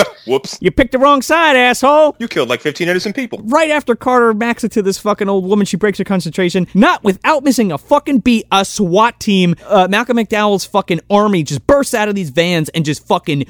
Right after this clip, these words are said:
Speaker 2: puts this fucking mansion under siege. They are fucking shooting the shit out of everything. Running down the hallways, fucking shooting these, uh,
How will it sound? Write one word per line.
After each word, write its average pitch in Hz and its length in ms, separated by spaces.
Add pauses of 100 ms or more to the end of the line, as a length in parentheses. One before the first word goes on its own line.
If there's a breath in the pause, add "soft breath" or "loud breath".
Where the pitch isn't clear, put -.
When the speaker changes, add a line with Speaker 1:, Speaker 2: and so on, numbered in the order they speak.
Speaker 2:
puts - 240
this 175 180
fucking 190 420
mansion 165 440
under 160 340
siege. 143 640
They 214 160
are 175 200
fucking 147 440
shooting 214 600
the 110 140
shit - 400
out 226 180
of 190 100
everything. 123 580
Running 262 280
down 269 180
the 233 60
hallways, 208 400
fucking 277 340
shooting 254 500
these, 214 300
uh, 180 340